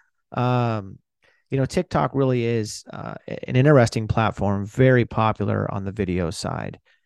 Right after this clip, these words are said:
And in some sense, I don't really get to see, um,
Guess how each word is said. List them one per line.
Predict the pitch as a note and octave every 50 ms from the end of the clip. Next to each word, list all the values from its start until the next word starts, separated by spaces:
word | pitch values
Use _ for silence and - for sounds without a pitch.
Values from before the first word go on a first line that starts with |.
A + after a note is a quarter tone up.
| _ _ _ _ _ _ -
And | A#2+ A#2 A#2 A2+ A2+ A2 G#2+ G2+ G2+ G2
in | -
some | - G3 G3
sense, | - F#3 D#3 -
I | B2
don't | C#3 D3 -
really | - C3 C3+ A#2+ A2+
get | A#2 B2+ A2+ -
to | - F#2+
see, | - - - - D3+ D3 C#3 C3 B2+ B2 A#2 - _ _ _ _ _ _ _ _ _ _ -
um, | G#2+ G#2 G2+ G#2 G2 F#2+ F2+ F2+ F2+ F2+